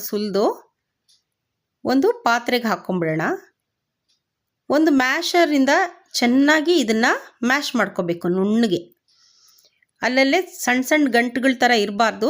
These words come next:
ನುಣ್ಣಗೆ ಮ್ಯಾಶ್ ಮಾಡ್ಕೋಬೇಕು. ಈ ಥರ ಮ್ಯಾಶ್ ಮಾಡ್ಕೊಂಡ್ರೆ ಸಾಕು. ಅರ್ಧ ಕೆ ಜಿ ಗೆಣಸು ತೊಗೊಂಡಿದ್ದೀನಿ. ಇದಕ್ಕೆ ಕಾಲು ಕೆ ಜಿಯಷ್ಟು ಬೆಲ್ಲನ ಪುಡಿ ಮಾಡಿ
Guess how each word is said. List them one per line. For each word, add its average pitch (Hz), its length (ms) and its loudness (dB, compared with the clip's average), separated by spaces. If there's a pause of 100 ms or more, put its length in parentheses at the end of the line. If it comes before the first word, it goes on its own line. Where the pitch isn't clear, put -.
(140)
ನುಣ್ಣಗೆ 240 380 2 (100)
ಮ್ಯಾಶ್ 196 300 0
ಮಾಡ್ಕೋಬೇಕು. 170 500 -4 (140)
ಈ - 20 -2 (100)
ಥರ 202 100 0 (140)
ಮ್ಯಾಶ್ 180 260 -2
ಮಾಡ್ಕೊಂಡ್ರೆ 170 500 -4
ಸಾಕು. 151 360 -4 (600)
ಅರ್ಧ 269 160 -2 (140)
ಕೆ 349 100 4 (100)
ಜಿ 381 100 4 (180)
ಗೆಣಸು 240 340 0
ತೊಗೊಂಡಿದ್ದೀನಿ. 240 560 0 (260)
ಇದಕ್ಕೆ 254 280 -2 (200)
ಕಾಲು 247 300 0
ಕೆ 302 100 0 (100)
ಜಿಯಷ್ಟು 269 320 0 (340)
ಬೆಲ್ಲನ 240 420 0 (180)
ಪುಡಿ 233 260 0
ಮಾಡಿ 339 200 0